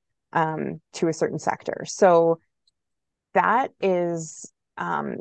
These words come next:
in general, how I introduce it is, like, you wanna know everything you can possibly find out. And,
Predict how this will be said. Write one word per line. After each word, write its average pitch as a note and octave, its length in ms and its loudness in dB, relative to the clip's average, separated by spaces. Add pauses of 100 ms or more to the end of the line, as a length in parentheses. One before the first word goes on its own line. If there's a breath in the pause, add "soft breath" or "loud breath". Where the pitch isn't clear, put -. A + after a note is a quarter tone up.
in G3 80 4
general, F#3+ 280 6
how G#3+ 120 6
I F#3+ 80 6
introduce D#3 500 0
it A#3+ 140 6
is, G#3+ 160 4
like, E3 200 2 (120)
you F3+ 120 2
wanna A#3 220 4
know F#3+ 220 2 (360)
everything A3 440 -2
you A3+ 100 0
can F#3+ 140 -4
possibly F3 580 -4
find E3 320 -8
out. G#3+ 300 -4 (460)
And, D#3+ 640 -6